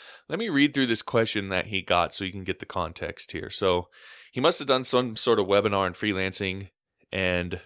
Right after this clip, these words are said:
uh, a guy named Curtis sent him this question and said, "Listen with great inter-,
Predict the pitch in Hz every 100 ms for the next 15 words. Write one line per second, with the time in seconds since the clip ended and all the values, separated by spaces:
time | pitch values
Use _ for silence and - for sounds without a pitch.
0 | _ _ - 82 80 - 98 98 95 87
1 | - 107 92 - 90 87 85 - 82 80
2 | 78 76 82 87 - - - - - -
3 | 135 151 147 113 113 110 107 - 101